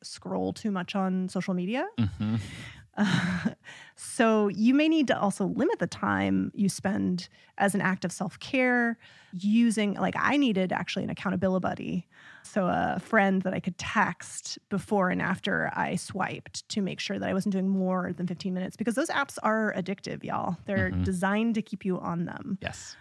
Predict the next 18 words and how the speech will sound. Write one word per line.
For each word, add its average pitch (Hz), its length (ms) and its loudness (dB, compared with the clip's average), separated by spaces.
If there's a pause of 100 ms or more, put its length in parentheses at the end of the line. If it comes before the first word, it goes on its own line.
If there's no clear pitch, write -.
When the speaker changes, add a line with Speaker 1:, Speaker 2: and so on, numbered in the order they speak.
Speaker 1:
So 220 120 0
I - 20 2
know 202 140 2
for 208 140 0
me, 196 180 2
it - 60 -4
was - 140 -4
really 185 400 0
helpful - 380 -4
to - 80 -4
have 180 200 -4
somebody 180 640 -2
I 170 100 -2
could 185 140 -2
just 185 140 -4
report - 360 -4
to, 190 260 0
to - 160 -6